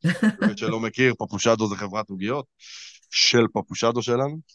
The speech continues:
Speaker 2: אז זה לגבי זה משהו שהיה חשוב לי להגיד. אמ, הובכת,
Speaker 1: איזה
Speaker 2: הובכת
Speaker 1: יופי.
Speaker 2: כהלכה, הובכת כהלכה.
Speaker 1: אני מוחמאת, ואני מרגישה גם שכבר אתה פותח ככה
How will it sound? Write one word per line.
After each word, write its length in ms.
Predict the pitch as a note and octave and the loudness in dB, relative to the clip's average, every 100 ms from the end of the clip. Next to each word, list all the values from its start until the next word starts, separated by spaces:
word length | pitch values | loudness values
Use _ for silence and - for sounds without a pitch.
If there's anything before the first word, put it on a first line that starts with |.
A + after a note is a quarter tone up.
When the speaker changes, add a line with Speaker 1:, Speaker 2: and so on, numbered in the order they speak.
| - _ _ | -20 _ _
Speaker 2:
אז 120 | F2 | -2
זה 100 | A2 | 4
לגבי 360 | B2 A2+ G#2+ A2+ | 4 4 4 2
זה 140 | A2+ | 2
משהו 220 | G#2+ G2+ | 0 -2
שהיה 160 | G2+ G2+ | -2 -2
חשוב 280 | G2 F#2+ G#2 | -2 -4 -2
לי 60 | |
להגיד. 480 | G2 F2+ F#2 C3 E3 F3 - - _ - | 0 0 2 -2 -2 -10 -20 -20 _ -8
אמ, 520 | F2 F2+ F#2 F#2 F#2 F#2 _ _ _ | -2 0 2 0 -2 -6 _ _ _
הובכת, 340 | F#2+ F#2 C#3+ | -4 2 4
Speaker 1:
איזה 260 | D#3+ A3+ B3 | 6 6 6
Speaker 2:
הובכת 200 | A2+ A2+ | 4 0
Speaker 1:
יופי. 80 | C#3 | 2
Speaker 2:
כהלכה, 460 | A#2+ G#2 F#2+ C#3 | 4 4 2 2
הובכת 340 | G3 A#2 A2 A2 | 2 0 -2 -2
כהלכה. 420 | A#2+ G#2 G2 D#3+ A3+ _ _ _ _ _ _ | -2 -2 -2 -2 -4 _ _ _ _ _ _
Speaker 1:
אני 540 | - D#3 D#3 D#3 D#3 D#3 | 0 4 4 6 6 6
מוחמאת, 600 | D#3+ D3+ F#3+ E3+ D3 E3+ - D#3 | 4 4 2 4 4 0 -6 -4
ואני 760 | D3 D3+ C#3+ D3 D3 C#3+ D3 D3 | -2 0 0 0 0 2 2 2
מרגישה 520 | C#3 C3+ C3+ F3 F3+ | 2 0 -2 0 0
גם 160 | A3+ B3 | 0 -4
שכבר 1200 | A3+ F3+ E3+ E3 D#3+ D#3+ D#3 D#3 D#3 D3 D3+ F3 | 0 0 2 0 -2 -4 -4 -6 -6 -4 0 2
אתה 140 | A3+ | 0
פותח 540 | F#3+ - F3 F#3+ G#3 - | -4 -8 -6 -4 -4 -4
ככה 420 | F3 C3+ D3+ D3 | -6 -2 0 2